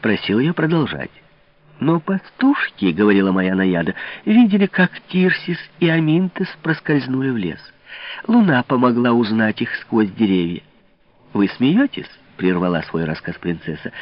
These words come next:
«Подождите, подождите, вы ещё не дослушали до конца». Король побледнел. Де Сентеньян вытер вспотевший лоб.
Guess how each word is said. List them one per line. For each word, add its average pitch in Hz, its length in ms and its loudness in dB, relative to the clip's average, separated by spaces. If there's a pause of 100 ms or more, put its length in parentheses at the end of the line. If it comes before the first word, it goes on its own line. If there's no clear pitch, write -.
(200)
«Подождите, 107 480 0
подождите, 143 580 -2 (180)
вы 98 120 2
ещё 90 220 0
не 90 100 -2
дослушали 87 560 -4
до 110 120 -4
конца». 175 480 -6 (800)
Король 107 320 2
побледнел. 135 680 -2 (440)
Де 90 160 -4
Сентеньян 110 800 -2 (220)
вытер 127 400 -2
вспотевший 113 640 -4
лоб. 101 200 -2